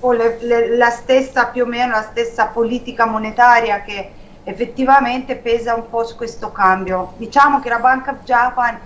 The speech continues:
è stata, eh, in questo periodo più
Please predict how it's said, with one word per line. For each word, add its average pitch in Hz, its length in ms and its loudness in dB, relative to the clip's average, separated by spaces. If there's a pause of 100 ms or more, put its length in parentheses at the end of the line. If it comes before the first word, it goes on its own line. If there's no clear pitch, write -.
(240)
è 220 60 -14
stata, 233 920 2
eh, 208 80 -8
in 202 120 -14
questo 233 320 -8
periodo 233 800 2 (280)
più 269 260 0